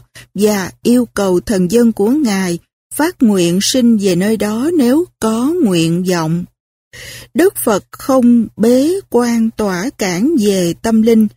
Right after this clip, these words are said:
Lòng từ bi của Ngài muốn cho tất cả chúng sinh cõi Ta Bà có được đời sống an vui, hạnh phúc và tốt đẹp hơn.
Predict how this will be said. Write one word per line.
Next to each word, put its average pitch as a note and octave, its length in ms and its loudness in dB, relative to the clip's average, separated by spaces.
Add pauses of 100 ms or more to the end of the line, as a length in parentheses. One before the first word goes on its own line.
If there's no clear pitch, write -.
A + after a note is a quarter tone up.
(360)
Lòng G#3 380 0
từ G3+ 220 -2
bi B3 260 0 (140)
của G3 160 0
Ngài G3+ 500 -2
muốn B3+ 440 0
cho A3 260 -2
tất E4 220 -4
cả G3+ 120 -4
chúng C4+ 320 -2
sinh A3+ 440 0
cõi F#3 540 -4
Ta A3+ 220 -6
Bà F3+ 360 -6
có C#4+ 180 -6
được F#3 280 0
đời F#3 240 -2
sống A3 340 -2 (180)
an G#3+ 420 -2
vui, A3+ 360 0 (420)
hạnh F#3+ 420 0
phúc D#4 300 -2 (400)
và G3+ 280 0
tốt D#4 320 -2 (120)
đẹp G3 260 -4
hơn. A#3+ 420 0